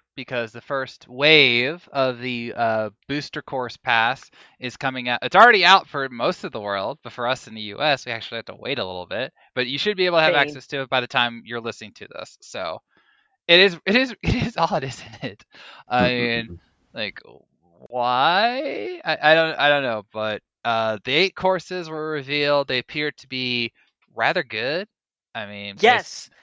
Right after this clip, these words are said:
Speaker 2: that's a huge thing. I wanna just say, because when this was announced, there was a lot of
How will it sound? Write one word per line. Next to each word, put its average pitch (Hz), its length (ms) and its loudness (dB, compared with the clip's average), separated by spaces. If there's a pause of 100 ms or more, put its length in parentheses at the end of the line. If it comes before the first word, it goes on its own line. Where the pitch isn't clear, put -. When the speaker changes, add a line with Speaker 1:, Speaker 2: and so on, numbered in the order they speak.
(240)
Speaker 2:
that's 226 260 -2
a - 20 -12
huge 226 480 -14
thing. 131 460 -10
I 190 60 0
wanna 220 200 -4
just 196 200 -14
say, 165 200 -2
because 151 560 -8 (240)
when 190 160 -2
this 226 160 2
was 226 140 -10
announced, 185 440 -4
there 156 80 -8
was 139 120 -14
a 143 40 -8
lot 151 300 2
of 185 80 -8